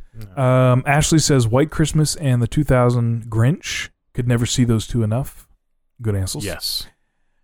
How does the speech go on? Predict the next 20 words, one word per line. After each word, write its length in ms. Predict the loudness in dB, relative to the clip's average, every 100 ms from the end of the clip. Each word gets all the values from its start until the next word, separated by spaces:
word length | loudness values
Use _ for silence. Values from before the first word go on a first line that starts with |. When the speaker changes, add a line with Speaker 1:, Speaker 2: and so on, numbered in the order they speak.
| _ _ -4
Speaker 2:
Haley 340 | 2 4 4
says 380 | 4 4 4 2
The 80 | 0
Santa 280 | 2 0 2
Claus, 420 | 2 0 0 -4
the 40 |
first 280 | -4 -4 -4
one. 160 | -8 -10 _
The 140 | -4
other 220 | 0 2 4
Haley 240 | 4 4
says 360 | 2 0 0 -2
The 100 | -2
Santa 260 | 0 0
Claus 320 | 0 0 0 -2
Two. 460 | -4 2 2 2 -6 -12
Disagree 400 | -8 -6 -4 -2
with 140 | -4 -6
that 180 | -10
one. 140 | -10